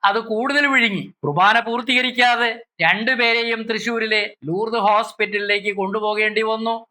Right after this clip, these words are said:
തുങ്കുഴി പിതാവ് രണ്ടാഴ്ചക്കാലം ഹോസ്പിറ്റൽ വാസം അനുഭവിച്ചു. എടക്കളത്തൂർ അച്ഛൻ ഒരു മാസക്കാലം ആ ആസിഡ്, സൾഫ്യൂരിക് ആസിഡ് കടന്നുപോയ വഴികളിലൊക്കെ ഉണ്ടായ വ്രണങ്ങൾ സഹിച്ച് കിടന്നു. എന്താ സംഭവിച്ചത്?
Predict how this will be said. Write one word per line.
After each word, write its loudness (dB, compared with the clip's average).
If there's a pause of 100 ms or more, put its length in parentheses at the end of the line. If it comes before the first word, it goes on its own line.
തുങ്കുഴി 2
പിതാവ് 2 (160)
രണ്ടാഴ്ചക്കാലം 4
ഹോസ്പിറ്റൽ -2
വാസം 2
അനുഭവിച്ചു. -2 (160)
എടക്കളത്തൂർ 2
അച്ഛൻ 0 (160)
ഒരു 0
മാസക്കാലം 4 (160)
ആ 6
ആസിഡ്, 2
സൾഫ്യൂരിക് 0
ആസിഡ് 0
കടന്നുപോയ -2
വഴികളിലൊക്കെ -4 (120)
ഉണ്ടായ 2
വ്രണങ്ങൾ -2 (120)
സഹിച്ച് -2
കിടന്നു. -4 (120)
എന്താ 2
സംഭവിച്ചത്? 0